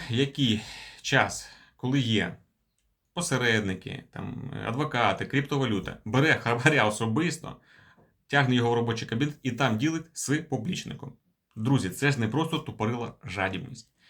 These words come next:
Я вже казав, вони довбойоби. І зараз це доведено емпірично. Ось вам мій коментар. Друзі, тримаємось. Е... Хлопці наші молодці, працюють справно.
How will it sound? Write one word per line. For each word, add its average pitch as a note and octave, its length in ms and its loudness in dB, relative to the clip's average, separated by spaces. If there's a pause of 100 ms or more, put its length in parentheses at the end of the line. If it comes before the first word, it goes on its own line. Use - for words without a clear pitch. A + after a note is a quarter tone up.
(120)
Я A#2+ 160 2
вже B2+ 120 -2
казав, G2 460 -4 (120)
вони G#2+ 500 2
довбойоби. G#2+ 800 0 (200)
І G#2+ 100 -4
зараз C3+ 360 0
це G#2+ 100 -2
доведено A#2 520 -2 (120)
емпірично. A2 580 -2 (680)
Ось F3+ 220 2
вам D#3 160 2
мій B2 160 2
коментар. G#2+ 500 -2 (1040)
Друзі, C#3+ 240 6
тримаємось. D3 680 2 (140)
Е... G2 800 2 (240)
Хлопці D3 360 -2
наші B2+ 300 0
молодці, A2+ 380 0
працюють A2 480 0
справно. A2+ 560 0